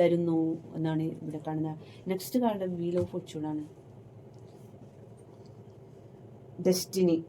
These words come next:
ഡെസ്റ്റിനി വിധി എന്താണോ അത് നിങ്ങളോ, നിങ്ങളുമായിട്ടുള്ള ആ ബന്ധം ദൃഢമാകുന്ന ആ ഒരു സത്യം വെളിപ്പെടുന്നു. എന്താണ്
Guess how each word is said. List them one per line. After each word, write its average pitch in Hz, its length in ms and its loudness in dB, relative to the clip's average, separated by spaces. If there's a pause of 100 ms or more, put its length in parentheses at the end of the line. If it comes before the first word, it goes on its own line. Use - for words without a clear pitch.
(120)
ഡെസ്റ്റിനി 180 460 2 (640)
വിധി 175 240 -4 (420)
എന്താണോ 170 340 -2 (1500)
അത് 190 120 -2 (3000)
നിങ്ങളോ, 202 300 0 (180)
നിങ്ങളുമായിട്ടുള്ള 202 720 2 (160)
ആ - 20 0 (160)
ബന്ധം 196 360 2
ദൃഢമാകുന്ന 202 680 6 (120)
ആ 185 40 4 (100)
ഒരു 190 120 -6 (100)
സത്യം 180 320 -4
വെളിപ്പെടുന്നു. 156 540 -4 (440)
എന്താണ് 175 380 2